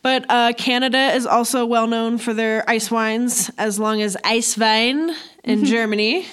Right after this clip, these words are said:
Speaker 2: Well, but they did end up in Seattle. Seattle's in Washington. We
Speaker 1: Yeah.
Speaker 2: can tie it in that way.
Speaker 1: There you go. Um, so this is a hundred percent Chenin Blanc. Um, ice wine is kinda known for its purity. So this is a very sweet, sweet wine, dessert wine.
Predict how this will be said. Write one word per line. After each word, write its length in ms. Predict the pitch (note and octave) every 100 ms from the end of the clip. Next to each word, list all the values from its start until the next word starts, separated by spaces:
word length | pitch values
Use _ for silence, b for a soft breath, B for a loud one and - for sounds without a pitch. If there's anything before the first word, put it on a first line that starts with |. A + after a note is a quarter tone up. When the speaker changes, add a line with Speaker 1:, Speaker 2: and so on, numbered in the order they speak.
| B B B B
Speaker 2:
Well, 140 | A#3 C#4+
but 100 | A#3
they 120 | D#4+
did 240 | B3+ C#4+ B3+
end 180 | B3+
up 140 | A#3 A3
in 80 | G3
Seattle. 560 | - F3+ C#3 C#3+ F3+
Seattle's 520 | A3 - A#3 G#3 A3 B3
in 100 | A3+
Washington. 640 | D#3+ D#3+ F#3+ F3+ G3 A#3
We 80 | D4
Speaker 1:
Yeah. 60 | G#4
Speaker 2:
can 120 | D#4
tie 220 | B3+ G#3+
it 100 | F3
in 120 | D#3+ D#3
that 220 | D3 -
way. 80 | -
Speaker 1:
There 100 | B3+
you 120 | B3
go. 340 | A3+ E4 B3 - - B B B B
Um, 260 | - A#3+ B3
so 140 | B3
this 180 | B3+ D4
is 100 | D4
a 80 | C#4
hundred 260 | B3+ C4+ C#4
percent 340 | D#4 D#4+ D#4+
Chenin 380 | D#4 D4+ D4 D#4
Blanc. 600 | C4 A3+ A#3 A#3+ - - B B B B
Um, 280 | - A#3 A#3 -
ice 260 | C4 C#4
wine 220 | D4 C#4
is 100 | C4+ C4+
kinda 260 | C4+ B3+
known 340 | B3+ B3 B3+ B3
for 160 | B3+
its 240 | C4 B3 - -
purity. 800 | - E4+ D4+ F#3+ F3+ F#3 C4 - B
So 140 | -
this 200 | B3 D4+
is 180 | D4+ C#4
a 260 | B3 A3+ A3
very 260 | A3 B3+
sweet, 460 | B3+ - B3+ A#3+ - - _ _
sweet 260 | - B3+ A#3+
wine, 360 | G3+ F3+ F3 G3
dessert 320 | - A3+ A#3+ B3
wine. 500 | A#3+ A#3+ A#3 A#3+